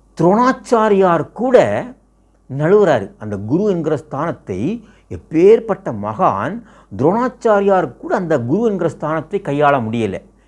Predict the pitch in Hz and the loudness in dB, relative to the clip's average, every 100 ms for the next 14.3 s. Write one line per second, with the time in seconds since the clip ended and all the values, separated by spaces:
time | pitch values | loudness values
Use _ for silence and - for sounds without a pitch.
0 | _ - 151 185 185 180 185 151 156 226 | _ -12 -2 0 0 -4 -6 -6 -4 -2
1 | 196 170 185 151 147 131 98 - _ _ | -4 -6 -2 -2 -2 -2 -2 -6 _ _
2 | _ _ _ _ _ - 107 127 127 135 | _ _ _ _ _ -6 -2 -2 0 0
3 | 139 147 143 143 143 - _ _ - 185 | 2 4 4 0 -4 -16 _ _ -4 2
4 | 151 120 160 208 - 262 269 277 233 208 | 2 2 2 0 -2 0 2 0 0 0
5 | 180 170 147 131 - 120 120 123 117 135 | 2 2 2 -2 -10 -8 -4 -2 0 0
6 | 180 196 190 196 214 143 135 117 135 139 | 0 2 2 2 2 0 -4 -6 -4 -6
7 | 92 - _ _ _ _ - 170 160 113 | -6 -12 _ _ _ _ -6 0 0 2
8 | 196 277 254 247 220 - 180 180 180 170 | 2 2 2 0 0 -2 -4 -4 -6 -6
9 | 156 139 - 254 - 185 208 202 160 113 | -4 -4 -6 -8 -6 -8 -2 0 0 -4
10 | 85 - _ _ _ _ _ - - 156 | -8 -12 _ _ _ _ _ -20 -6 -2
11 | 240 214 170 - 123 151 - 254 214 151 | 0 2 -2 -4 -8 -8 -4 -2 0 -2
12 | 127 - 127 202 - 302 277 156 107 - | -6 -10 -6 -6 -2 0 2 2 -2 -4
13 | - _ _ _ _ - 139 208 196 123 | -18 _ _ _ _ -8 -4 0 0 2
14 | 233 - | -2 -4